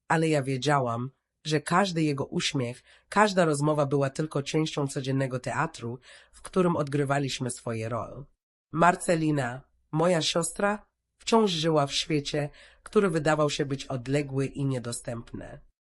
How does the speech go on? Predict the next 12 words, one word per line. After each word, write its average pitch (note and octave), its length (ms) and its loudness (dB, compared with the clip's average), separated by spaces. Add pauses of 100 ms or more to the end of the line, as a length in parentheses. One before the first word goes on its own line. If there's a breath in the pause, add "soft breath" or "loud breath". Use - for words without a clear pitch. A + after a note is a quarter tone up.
(220)
Jej E3 260 4
radość, D3 680 0 (120)
rozmowy, D3 680 0 (320)
spotkania A#3 580 4
rodzinne D#3 500 2
były D3 220 0
jak C3+ 240 0
pokaz D#3 400 -4
slajdów C#3 420 -2
z C#3 60 -8
obcego D3 440 -4
życia, C#3 460 -4